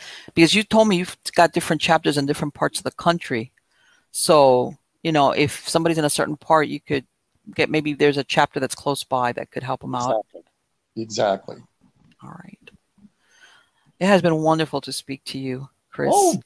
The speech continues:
Speaker 1: I, I, I really
Speaker 2: okay.
Speaker 1: missed our conversations. It's, <laughs> you know, I'm, I'm not kidding. I'm not kidding. P-, probably to tomorrow, the day after, you're gonna be getting that email, and we could, we're gonna schedule that new show 'cause I wanna talk about that.
Speaker 2: Okay.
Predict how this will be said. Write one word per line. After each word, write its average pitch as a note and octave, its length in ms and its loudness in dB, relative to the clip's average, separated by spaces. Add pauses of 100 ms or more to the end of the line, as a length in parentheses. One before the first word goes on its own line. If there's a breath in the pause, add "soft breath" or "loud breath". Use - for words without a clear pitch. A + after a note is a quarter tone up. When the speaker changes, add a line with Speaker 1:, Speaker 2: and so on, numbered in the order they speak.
Speaker 1:
I, C3+ 220 4
I, C#3+ 180 4
I - 80 4
really D#3+ 300 4
Speaker 2:
okay. E3 60 4
Speaker 1:
missed D#3+ 180 2
our D3+ 80 6
conversations. D3+ 920 2
It's, C#3+ 220 -4
<laughs> - 1500 -8
you F#3 100 0
know, F3+ 220 2
I'm, D#3+ 220 2
I'm E3 100 4
not F#3+ 180 2
kidding. A3 400 0
I'm D#3+ 120 2
not F3 180 2
kidding. F#3 480 0 (540)
P-, - 80 -8 (180)
probably G3 460 0
to - 160 -6
tomorrow, E3 440 4
the F3 80 2
day E3+ 220 2
after, E3+ 240 2
you're D3+ 80 0
gonna D#3 180 -4
be D3+ 100 -12
getting D3+ 240 -2
that C#3+ 200 -2
email, D3+ 340 0
and C3+ 120 -6
we D3+ 100 -8
could, - 180 -14
we're D3+ 100 -6
gonna D3 220 -6
schedule - 380 -8
that C3+ 120 0
new C#3 140 -4
show C3+ 320 -4 (220)
'cause - 180 -8
I D#3 100 4
wanna D#3+ 400 4
talk - 240 -2
about - 260 -8
that. - 180 -12 (200)
Speaker 2:
Okay. B2 180 -2